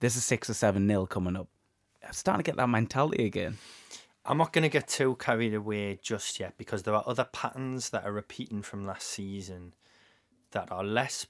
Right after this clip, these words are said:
Speaker 2: positive. So I think because of the club we are, and I feel like in many ways the squad we've got,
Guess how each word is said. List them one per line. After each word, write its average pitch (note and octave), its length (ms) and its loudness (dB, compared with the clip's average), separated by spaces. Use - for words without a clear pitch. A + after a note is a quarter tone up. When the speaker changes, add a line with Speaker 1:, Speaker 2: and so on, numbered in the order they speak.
Speaker 2:
positive. D3+ 520 -2
So - 200 0
I A2 100 6
think A2 360 -4
because A#2 320 0
of A2+ 100 -6
the A2+ 80 -2
club B2 320 0
we A2 120 0
are, F#2+ 360 2
and G#2+ 120 -6
I G2+ 40 -4
feel G#2+ 300 -2
like F#2+ 340 -4
in G#2+ 140 -4
many G2+ 200 -2
ways G2 200 -4
the G2 60 -10
squad G2+ 400 -2
we've G2 220 -10
got, - 380 0